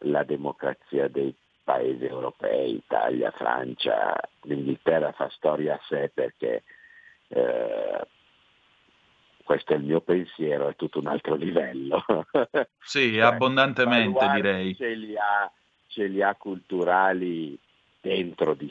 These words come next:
Speaker 1: sé, no?
Speaker 2: Certo.
Speaker 1: Eh, per cui l'Inghilterra fa storia a sé, per certi versi gli Stati Uniti fanno storia a sé, eh, l'Europa continentale è ballerina,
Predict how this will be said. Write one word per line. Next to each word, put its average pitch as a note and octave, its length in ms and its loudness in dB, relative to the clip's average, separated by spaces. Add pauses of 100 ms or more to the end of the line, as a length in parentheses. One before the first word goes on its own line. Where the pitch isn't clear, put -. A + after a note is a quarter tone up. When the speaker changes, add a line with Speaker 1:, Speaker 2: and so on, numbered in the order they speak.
Speaker 1:
sé, B1+ 260 -2 (540)
no? F#2 380 2 (680)
Speaker 2:
Certo. C#2 760 0
Speaker 1:
Eh, G1+ 80 -6 (680)
per D#2 180 4
cui F#2 220 6
l'Inghilterra F2 600 2
fa E2 240 -6
storia D2 380 -4
a - 100 -14
sé, A#1 240 -8
per D2+ 200 -2
certi F2+ 360 0
versi D#2+ 340 -2
gli D2+ 140 -4
Stati C#2+ 320 -2
Uniti D2 340 -4
fanno C2 320 -2
storia D#2+ 440 0
a F#2 140 -4
sé, C2+ 260 -4 (840)
eh, D2 360 2
l'Europa E2 580 2
continentale D#2 1400 -2
è E2 140 0
ballerina, D2+ 1000 0